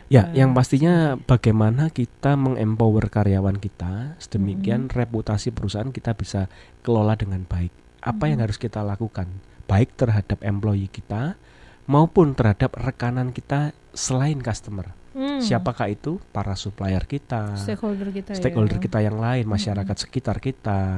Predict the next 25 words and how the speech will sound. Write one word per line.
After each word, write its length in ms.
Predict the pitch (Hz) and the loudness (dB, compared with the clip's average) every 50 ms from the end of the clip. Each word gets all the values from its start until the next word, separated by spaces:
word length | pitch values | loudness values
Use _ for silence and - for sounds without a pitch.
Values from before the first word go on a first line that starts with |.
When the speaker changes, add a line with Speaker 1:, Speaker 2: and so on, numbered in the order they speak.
| 92 92 95 | -2 -4 -4
Speaker 1:
ya 120 | 104 101 90 | -4 -4 -4
kan, 160 | - 92 92 | -4 -6 -6
Mbak 120 | 95 90 87 | -6 -6 -6
Dede? 200 | 85 - 104 98 | -6 -6 -8 -8
Speaker 2:
Mm-mm, 300 | 240 226 220 190 208 208 202 202 - | -6 -6 -6 -6 -6 -8 -8 -10 -12
mm-mm. 280 | - 220 202 202 202 196 190 - _ _ _ - - - - - | -12 -12 -10 -8 -10 -10 -10 -14 _ _ _ -20 -20 -20 -6 -4
Speaker 1:
Nah, 140 | 107 98 | -4 -2
kemudian 560 | - - 127 127 131 123 - 147 143 139 139 131 | -2 -2 0 2 2 2 4 4 2 2 0 -2
apa 340 | 123 127 - - 98 87 87 - - - - | -4 -4 -2 -2 -2 -2 -4 -6 -14 -20 -20
selain 400 | - - - 104 107 104 107 107 | -18 -10 -6 -2 0 0 2 2
daripada 380 | 104 101 101 - 104 104 - | 2 0 0 0 -2 -2 -2
customer 500 | 98 - 101 - - 117 104 101 92 - | -2 -2 -2 -2 -2 -2 -2 -2 -4 -4
yang 200 | - 131 147 156 | -2 0 0 0
sangat 280 | 147 - 143 131 135 131 - | 0 -2 -4 -4 -4 -6 -4
related 380 | 135 131 127 127 120 - 143 127 | -4 -4 -2 -2 -2 -2 -4 -4
dengan 420 | - 107 104 110 110 117 120 135 - - | -4 -4 -4 -4 -6 -6 -8 -12 -16 -4
perusahaan 340 | - - 110 101 - 95 98 | -2 0 0 0 -2 -4 -6
kita? 300 | 92 - - - 87 - - - - - - - | -8 -8 -8 -8 -8 -8 -10 -14 -20 -20 -20 -20
Selain 320 | - - - 104 98 95 92 | -20 -10 -6 -4 -4 -2 -2
masyarakat 380 | 90 - 104 95 95 95 92 - | -4 -4 -6 -6 -6 -10 -10 -12
sekitar, 640 | - - 107 - - 113 127 135 135 139 139 143 - - - - - - - - - | -14 -14 -12 -10 -8 -6 -6 -4 -4 -6 -6 -8 -10 -16 -20 -20 -20 -20 -20 -20 -20
supplier, 800 | - - - - 101 98 98 104 117 127 131 135 135 139 135 - | -12 -12 -10 -8 -6 -6 -4 -2 -2 -2 -2 -2 -4 -4 -6 -6
Speaker 2:
Mm-mm. 400 | - - 139 226 233 254 294 320 - - - _ _ _ _ - - _ _ - - - _ _ _ - _ | -6 -8 -8 -8 -10 -10 -12 -16 -20 -20 -20 _ _ _ _ -20 -20 _ _ -20 -20 -20 _ _ _ -20 _
Apalagi 280 | - 202 226 233 262 208 | -12 -12 -10 -8 -6 -6
ya? 120 | 170 165 | -6 -8